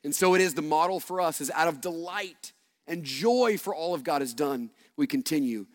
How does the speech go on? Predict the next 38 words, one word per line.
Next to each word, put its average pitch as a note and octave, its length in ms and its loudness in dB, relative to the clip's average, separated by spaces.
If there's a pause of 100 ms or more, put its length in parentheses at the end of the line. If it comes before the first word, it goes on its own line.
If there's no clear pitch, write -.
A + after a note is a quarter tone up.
(120)
to A2+ 100 -12
serve A2 260 -6
him. G#2 220 -20 (840)
And D3 60 0
that's D3 140 0
exactly D3+ 440 2
what D#3 160 0
leads C#3+ 240 2
him C3+ 140 0
to A#2+ 80 -6
do C3 100 0
what C3 120 4
he C3 60 4
does B2 220 2
next. A2+ 440 -8 (640)
He C#3+ 40 -4
says, D#3 180 2
"So E3+ 100 6
I've F3+ 160 6
told F3+ 420 4
the C#3+ 60 -2
glad F3 460 4
news D3+ 380 -6
of B2+ 120 -6
deliverance." C3+ 680 -4 (680)
Hey, F#3 260 4
you D#3+ 240 -8
know A#3 120 6
a F#3 40 4
great E3 300 0
definition D3+ 480 0
of G#2+ 80 -6
the C3 80 -2
gospel? C3+ 520 -2 (720)
Glad C#3 380 2
news C3 260 -6
of C#3 100 -8
deliverance. B2 600 -6